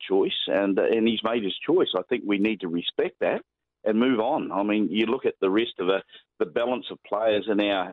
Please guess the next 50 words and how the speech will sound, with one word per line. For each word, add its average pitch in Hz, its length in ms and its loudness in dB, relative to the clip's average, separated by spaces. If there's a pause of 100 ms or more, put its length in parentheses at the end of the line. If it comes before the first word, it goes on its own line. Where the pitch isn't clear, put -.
in 98 140 -2
our 95 160 0 (100)
pool 113 280 2
in 98 80 0
the 98 100 4
N 107 100 2
R 95 280 0
L, 107 180 0
and 90 120 -2
we've 110 140 0
got 104 200 0
plenty 101 220 0
of 87 40 -4
good 95 140 0
players 92 340 -2
to - 140 -20
pick 131 180 -2
from. 80 160 -2 (400)
Sure, 160 240 4
he's 110 100 0
gonna 104 200 -2
be 95 160 2
a 90 40 4
loss. 110 220 0 (480)
It's 87 180 -12
gonna, 95 480 0 (120)
um, 90 240 0
you 90 100 0
know, 92 140 0
it's 117 280 0
gonna 92 140 -4
make 95 220 -2
it - 80 -8 (100)
tough 110 180 -6
for 92 140 0
us 90 140 0
now, 107 240 0
but, 131 240 -4 (180)
you 123 80 -10
know, 120 60 -2
you 147 180 0
move 143 240 4
on. 120 240 0
You've, 101 220 -4
you've 120 220 -2
just - 200 -8
gotta 123 160 2
accept 104 380 -4
the 87 80 -4
decision. 90 500 -2